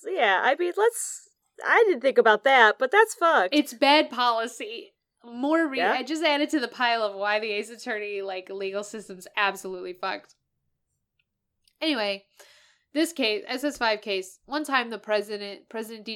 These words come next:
Speaker 2: Juan was kidnapped, uh, from an orphanage. That orphanage was exactly where the Grand Tower stands now.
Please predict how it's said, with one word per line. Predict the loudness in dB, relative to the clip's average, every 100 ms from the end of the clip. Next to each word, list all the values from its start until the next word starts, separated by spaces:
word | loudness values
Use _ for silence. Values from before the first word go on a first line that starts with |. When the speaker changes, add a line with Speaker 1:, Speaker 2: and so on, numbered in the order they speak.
| -10
Speaker 2:
Juan | -12 -12 -12 -10
was | -12 -14 _
kidnapped, | -8 -6 -6 -8 -12 -20 _ -20 _ -14
uh, | -12 -10
from | -6 -4 -4
an | -6
orphanage. | -4 -4 -8 -12 -14 -18 -20 _ _ _ -2
That | -2 0
orphanage | -4 -4 -6 -8 -8
was | -10 -10
exactly | -10 0 2 2 -2
where | -2
the | -4
Grand | -4 -6 -4
Tower | -2 -2 -2
stands | -4 -6 -6 -6
now. | -4 -2 -6